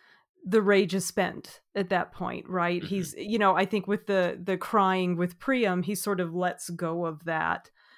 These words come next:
Speaker 1: um, and that rage kind of flows out with the tears and it's gone.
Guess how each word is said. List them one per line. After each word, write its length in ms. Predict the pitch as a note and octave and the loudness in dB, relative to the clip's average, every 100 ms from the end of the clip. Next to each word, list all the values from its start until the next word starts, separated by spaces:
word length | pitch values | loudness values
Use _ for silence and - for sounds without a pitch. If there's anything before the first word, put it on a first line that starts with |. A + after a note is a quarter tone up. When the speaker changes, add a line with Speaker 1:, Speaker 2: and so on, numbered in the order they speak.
| _ - | _ -2
Speaker 1:
um, 420 | F#3 E3 E3 E3+ | 0 0 -2 -2
and 240 | - F3+ F3 | -2 0 0
that 220 | E3+ - | 0 0
rage 540 | F3+ F3 F3 D#3 - - _ - | -2 0 -2 -4 -10 -12 _ -8
kind 180 | G3+ | -4
of 120 | E3+ E3 | -4 -6
flows 560 | - G#3 F#3+ F3 F3 F3 | -12 -2 0 0 0 0
out 260 | E3+ F3+ | 0 0
with 160 | E3+ E3+ | -2 -6
the 80 | F3+ | -6
tears 580 | A#3+ D#4 F#3 F3+ F#3 G3 | 0 2 2 0 0 0
and 120 | F#3 | -2
it's 100 | F#3 | 0
gone. 460 | C4+ G3+ E3 F#3 | 0 2 0 -6